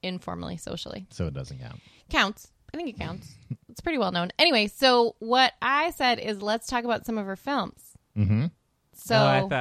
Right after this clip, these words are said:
Speaker 3: uh,
Speaker 2: Dolly Parton.
Speaker 3: Yeah.
Speaker 1: Oh, no. Has Miley Cyrus been in any films?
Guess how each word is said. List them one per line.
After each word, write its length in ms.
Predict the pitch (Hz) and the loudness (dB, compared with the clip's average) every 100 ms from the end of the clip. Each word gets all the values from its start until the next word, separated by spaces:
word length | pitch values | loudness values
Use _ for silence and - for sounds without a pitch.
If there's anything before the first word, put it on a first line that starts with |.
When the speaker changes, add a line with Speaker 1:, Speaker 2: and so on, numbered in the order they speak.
| 113 | -2
Speaker 3:
uh, 100 | 127 | 6
Speaker 2:
Dolly 280 | 127 117 98 | 8 8 8
Parton. 500 | 131 135 98 69 - | 6 6 4 -6 -12
Speaker 3:
Yeah. 260 | 107 98 92 _ _ _ _ | -10 -10 -10 _ _ _ _
Speaker 1:
Oh, 200 | 262 240 | 6 6
no. 260 | 240 220 196 214 | 6 4 2 -4
Has 200 | 254 247 | -6 -4
Miley 160 | 311 466 | -4 -2
Cyrus 260 | 440 453 285 | 0 0 0
been 220 | 196 190 | -2 0
in 120 | 262 | 0
any 200 | 320 359 | -2 -6
films? 500 | 339 381 403 381 - | -4 -4 -4 -8 -16